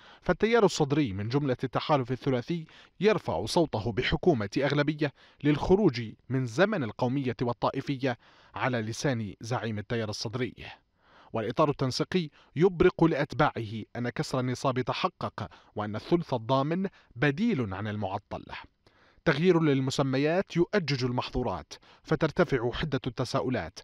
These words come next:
هل يذهب الجميع إلى الاتفاق والخروج من فوهة الأزمات، أم أنها قسمة بعيدة عن المشاورات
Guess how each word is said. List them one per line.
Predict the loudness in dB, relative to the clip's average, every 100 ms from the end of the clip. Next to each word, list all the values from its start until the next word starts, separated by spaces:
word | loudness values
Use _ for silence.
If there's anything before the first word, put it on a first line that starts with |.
| -20 -6
هل | 0 2
يذهب | 2 2 0
الجميع | 0 0 0 0 0
إلى | 0
الاتفاق | -2 -2 -4 -2 -2 -4
والخروج | -6 -4 0 2 2 0
من | -6
فوهة | -4 0 2 2 -2
الأزمات، | -2 -2 0 0 -2 -4 -20 -20 _ -2
أم | 2
أنها | 2 2 0 -2 -8 _ -2
قسمة | -2 0 -2
بعيدة | 0 0 0 0 -2 -2
عن | -4 -2 -2 -2
المشاورات | -2 -2 0 0 2 2 0